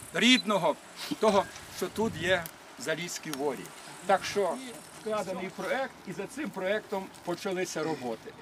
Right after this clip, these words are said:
А дальше вже стовідсотково, стовідсотково я на цьому місці це зазнаю, і я вірю, що там фіксує все камера. А дальше Україна не спромоглася на більше.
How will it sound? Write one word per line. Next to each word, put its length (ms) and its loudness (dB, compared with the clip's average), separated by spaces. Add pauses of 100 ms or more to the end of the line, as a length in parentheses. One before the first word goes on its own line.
(420)
А 120 10
дальше 580 6
вже 200 2
стовідсотково, 1200 4 (600)
стовідсотково 920 2
я 100 6
на 120 4
цьому 260 2
місці 360 0
це 360 2
зазнаю, 640 0
і 60 -2
я 160 4 (260)
вірю, 280 -2
що 120 -8
там 300 0
фіксує 640 0
все 160 -4
камера. 480 2 (840)
А 100 10
дальше 380 10
Україна 540 4
не 140 6
спромоглася 840 6
на 160 0
більше. 460 -4